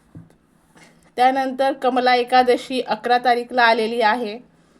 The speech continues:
अमावस्या जी आहे, अधिक ज्येष्ठ अमावस्या, लक्षात घ्या, अधिक ज्येष्ठ अमावस्या इथे आलेली आहे पंधरा तारीखला, ही सोमवारी आहे. आणि त्यानंतर आपली पौर्णिमा एकोणतीस तारीखला आली आहे बघा, वटपौर्णिमा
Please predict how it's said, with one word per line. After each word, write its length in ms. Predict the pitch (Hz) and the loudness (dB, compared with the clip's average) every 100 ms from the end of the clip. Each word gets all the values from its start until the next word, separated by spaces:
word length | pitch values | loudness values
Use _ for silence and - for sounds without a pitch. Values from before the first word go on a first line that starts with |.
| _ - | _ 0
अमावस्या 640 | 262 277 277 277 - 269 | 2 4 4 2 2 0
जी 160 | 262 | 4
आहे, 220 | 285 254 240 | 4 4 4
अधिक 340 | 226 233 311 311 | 2 2 2 0
ज्येष्ठ 360 | 262 302 320 | 0 0 2
अमावस्या, 540 | 311 277 254 220 233 214 | 0 2 2 0 0 -2
लक्षात 340 | 226 - 262 | -2 0 -2
घ्या, 260 | 254 262 294 - _ _ _ - | 0 0 -2 -6 _ _ _ 0
अधिक 360 | 233 247 311 | 2 2 0
ज्येष्ठ 280 | 277 294 294 | 2 2 4
अमावस्या 560 | 311 277 277 269 277 277 | 4 4 4 2 0 -2
इथे 220 | 262 285 | 0 0
आलेली 440 | 269 247 240 247 | 0 2 2 2
आहे 260 | 247 240 262 | 0 2 0
पंधरा 360 | 233 240 240 254 | 0 -2 0 0
तारीखला, 640 | 262 269 240 240 214 208 - - - _ - | 2 2 0 -4 -4 -4 -8 -20 -20 _ -12
ही 260 | 240 254 262 | -4 -2 -2
सोमवारी 600 | 277 262 254 269 277 302 | 0 0 2 2 2 2
आहे. 400 | 269 254 208 214 - - | 0 0 -6 -10 -14 -6
आणि 680 | 202 220 233 247 262 277 277 | -4 -2 -4 -4 -4 -4 -4
त्यानंतर 680 | 254 254 262 254 254 269 294 | -2 0 -2 -4 -4 -4 -4
आपली 220 | 233 233 262 | -8 -10 -10
पौर्णिमा 580 | 254 240 240 269 277 | -4 -4 -4 -6 -4
एकोणतीस 560 | 262 269 277 277 294 - | -2 -2 -2 -4 -4 -2
तारीखला 360 | 247 196 196 185 | -2 -4 -4 -4
आली 180 | 156 | -4
आहे 100 | 160 | -8
बघा, 200 | 170 165 | -8 -8
वटपौर्णिमा 880 | 185 208 220 240 247 233 233 233 254 | -6 -4 -4 -4 -2 -2 -4 -2 -4